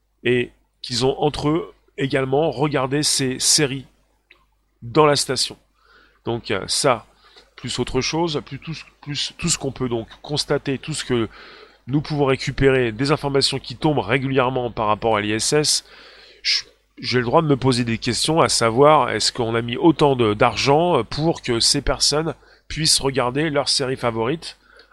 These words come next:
Alors après, souvent on nous parle de laboratoire. Que font-ils ? Euh, vous avez... Euh, un, un spationaute, astronaute, cosmonaute, comme vous voulez,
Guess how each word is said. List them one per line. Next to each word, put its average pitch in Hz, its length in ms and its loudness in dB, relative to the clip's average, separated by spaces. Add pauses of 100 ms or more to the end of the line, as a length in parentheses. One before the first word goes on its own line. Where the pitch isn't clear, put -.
Alors 92 180 -6
après, 127 240 -4
souvent 117 280 0
on 113 40 -4
nous 113 100 -4
parle 104 200 -2
de 101 60 -2
laboratoire. 139 840 2 (440)
Que 156 140 2
font-ils ? 151 720 0 (480)
Euh, 104 200 -12 (300)
vous 117 160 -8
avez... 170 200 2
Euh, 123 260 4 (1200)
un, 107 320 -6 (100)
un 120 100 -6
spationaute, 135 800 -6 (1160)
astronaute, 107 480 -6
cosmonaute, 113 540 -4
comme 107 140 -8
vous 98 180 -8
voulez, 123 260 -4